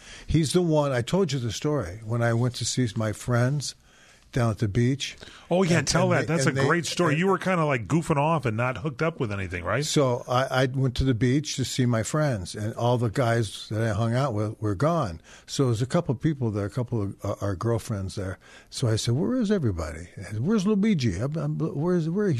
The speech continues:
Speaker 1: says, "Well, uh, they're all out at, uh, practice now. Practice for El Camino started, uh,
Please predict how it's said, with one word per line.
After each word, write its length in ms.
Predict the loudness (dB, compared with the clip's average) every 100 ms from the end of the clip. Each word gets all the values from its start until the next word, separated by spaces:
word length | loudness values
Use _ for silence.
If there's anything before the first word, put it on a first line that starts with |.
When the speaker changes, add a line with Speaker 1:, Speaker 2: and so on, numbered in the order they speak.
| 0
Speaker 1:
says, 140 | 0
"Well, 280 | 2 2 0 -6 -20 -20 -8
uh, 320 | 0 2 2 0 -6 -10 -6
they're 240 | 2 4
all 300 | 4 4 4
out 240 | 4 2 0
at, 380 | 0 0 -2 -6 -2
uh, 140 | -2
practice 640 | 2 2 2 -2 -6 -6
now. 160 | -6 -6
Practice 420 | 0 0 0 -4
for 160 | -2 0
El 120 | 0
Camino 580 | 0 2 2 2 2 -2
started, 640 | -6 0 2 2 0 -2 -2
uh, 280 | -4 -4